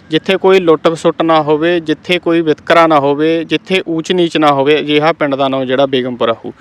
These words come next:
ਸੋ ਇੰਨਾ ਸਮਾਂ ਬੀਤਣ ਤੋਂ ਬਾਅਦ ਅੱਜ ਦੋ ਹਜ਼ਾਰ ਪੱਚੀ ਦੇ ਵਿੱਚ ਜਦੋਂ ਅਸੀਂ ਖੜ੍ਹੇ ਹਾਂ ਤਾਂ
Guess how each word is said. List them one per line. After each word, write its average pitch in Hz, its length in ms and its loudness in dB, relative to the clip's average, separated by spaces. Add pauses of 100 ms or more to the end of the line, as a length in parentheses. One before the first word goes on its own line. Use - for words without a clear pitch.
(540)
ਸੋ 196 420 2
ਇੰਨਾ 185 320 2
ਸਮਾਂ 175 280 0
ਬੀਤਣ 160 360 -2
ਤੋਂ 160 120 2
ਬਾਅਦ 165 280 4 (160)
ਅੱਜ 147 200 -6 (360)
ਦੋ 147 180 0
ਹਜ਼ਾਰ 151 220 0
ਪੱਚੀ 151 300 -4
ਦੇ 151 100 2
ਵਿੱਚ 147 220 -2
ਜਦੋਂ 139 220 -2
ਅਸੀਂ 127 160 -6
ਖੜ੍ਹੇ 127 260 -2
ਹਾਂ 123 120 -6 (600)
ਤਾਂ 180 440 2